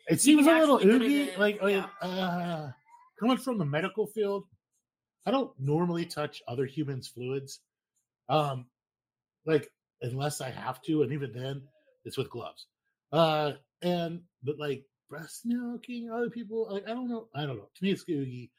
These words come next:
Speaker 1: but, uh, that's just
Speaker 2: People do it. They actually go and, uh, freeze dry the breast milk in the nicu's.
Speaker 1: Yeah. No, there's, there's volunteers that do it, and there's people that,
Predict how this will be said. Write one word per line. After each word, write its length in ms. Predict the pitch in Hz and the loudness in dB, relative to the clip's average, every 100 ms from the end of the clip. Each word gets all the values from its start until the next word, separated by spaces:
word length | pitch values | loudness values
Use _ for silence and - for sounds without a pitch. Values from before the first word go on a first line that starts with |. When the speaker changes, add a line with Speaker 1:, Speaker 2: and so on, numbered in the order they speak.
| _ _ _ - | _ _ _ 6
Speaker 1:
but, 260 | 170 170 | 6 6
uh, 400 | 151 151 143 131 104 _ _ _ _ - | 0 0 0 -2 -6 _ _ _ _ -6
that's 200 | 156 151 | -4 -4
just 140 | 156 139 | -6 -10
Speaker 2:
People 220 | 277 320 | -12 -14
do 160 | 247 233 | -14 -12
it. 200 | 226 220 | -14 -12
They 200 | 214 208 185 | -12 -8 -6
actually 340 | 214 - 214 190 | -6 -10 -14 -12
go 200 | 185 185 180 | -10 -10 -12
and, 80 | 170 | -12
uh, 260 | 156 165 - _ _ _ | -12 -12 -14 _ _ _
freeze 340 | - 220 214 208 | -8 -2 -2 -2
dry 220 | 208 190 | -4 -4
the 80 | 190 | -4
breast 320 | 185 180 - | -10 -10 -10
milk 240 | 185 175 180 | -14 -16 -16
in 60 | |
the 80 | 175 | -12
nicu's. 540 | 185 196 160 156 - - _ _ _ | -12 -10 -12 -10 -12 -14 _ _ _
Speaker 1:
Yeah. 300 | 151 165 - - _ _ _ 170 | 4 6 4 -2 _ _ _ 10
No, 160 | 214 | 10
there's, 260 | 214 240 156 | 10 8 2
there's 160 | 226 | 0
volunteers 580 | 165 269 254 - 285 269 | 2 2 0 -2 -2 -2
that 120 | 170 | -2
do 160 | 143 170 | 0 2
it, 120 | 214 | 2
and 120 | 170 170 | 2 -6
there's 140 | 156 | -4
people 280 | 240 240 226 | -2 4 4
that, 180 | 160 113 | 4 0